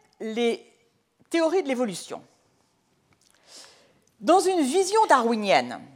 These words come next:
la sélection naturelle est à la base de l'évolution des espèces.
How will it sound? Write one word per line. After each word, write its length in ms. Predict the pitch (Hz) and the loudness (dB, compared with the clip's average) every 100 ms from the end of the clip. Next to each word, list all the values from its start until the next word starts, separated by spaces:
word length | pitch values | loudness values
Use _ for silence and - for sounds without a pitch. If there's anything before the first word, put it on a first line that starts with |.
| _ _ _ _ _ _ _ _ _ _ | _ _ _ _ _ _ _ _ _ _
la 180 | - 202 | 2 4
sélection 760 | 226 - 359 339 - - 254 202 | 4 0 2 2 -2 -6 -4 -2
naturelle 840 | 214 262 - 208 185 190 277 349 320 - | 0 0 -2 -6 0 4 4 2 0 0
est 200 | 247 - | -2 0
à 80 | 208 | 2
la 120 | 185 | 2
base 640 | 160 151 214 285 330 - 113 - _ 175 | 2 2 2 2 0 -4 -6 -8 _ -20
de 500 | 170 151 214 220 - | -18 -4 0 0 0
l'évolution 640 | 196 226 208 208 - 330 | -4 -2 -2 -4 -8 -4
des 220 | 220 190 | -2 -2
espèces. 680 | 277 - - - - - - | -4 -4 -4 -4 -6 -16 -20